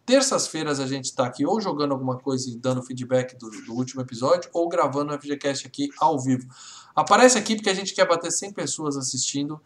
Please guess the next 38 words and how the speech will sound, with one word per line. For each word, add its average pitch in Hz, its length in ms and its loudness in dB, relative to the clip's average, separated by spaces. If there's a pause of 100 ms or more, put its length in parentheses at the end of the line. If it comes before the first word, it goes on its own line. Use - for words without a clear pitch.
(400)
e 151 220 -2
na 147 140 6
hora 170 220 8
que 180 60 -6
isso - 100 -2
acontecer, 151 560 -2
um 160 140 -4
de 170 80 -8
vocês 147 340 -2
sozinho 165 460 2
vai 165 100 -2
escolher 151 280 -6
o 139 40 -2
tema 143 180 -6
do 139 80 -4
F 131 140 -10
G 131 100 -8
Cast. - 280 -12
Não 214 120 6
foi 220 120 4
dessa 190 260 6
vez, 196 220 0
então 190 240 2
a 190 80 6
gente 185 260 -6
vai 175 160 4
ter 170 140 -2
umas 165 200 -4
conversas 139 540 2
aí 135 140 -2
pra 143 100 -6
decidir 135 360 -6
o 143 60 -2
próximo, 113 440 -4
nós 113 200 -10
três. - 220 -18
Beleza, 175 380 2
gente? 208 360 -4